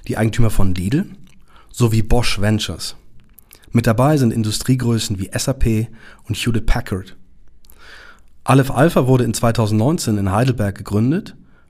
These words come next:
und ist bekannt für ihre eigene Version von Chat G P T namens Luminous.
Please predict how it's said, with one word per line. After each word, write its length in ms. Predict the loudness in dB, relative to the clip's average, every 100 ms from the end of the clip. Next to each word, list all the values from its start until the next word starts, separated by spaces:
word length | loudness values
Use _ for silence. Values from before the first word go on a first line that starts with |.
| -8
und 100 | -6
ist 140 | -4
bekannt 360 | -4 -2 0 4
für 120 | 6
ihre 240 | 4 2
eigene 320 | 2 4 4 2
Version 460 | 0 0 0 0
von 200 | 0 -2
Chat 260 | 0 -4 -2
G 120 | -6
P 160 | -6 -10
T 340 | -6 -6 -6 -16 -20 -6
namens 560 | -2 2 2 0 -4 -8
Luminous. 720 | -2 4 4 4 -2 -10 -14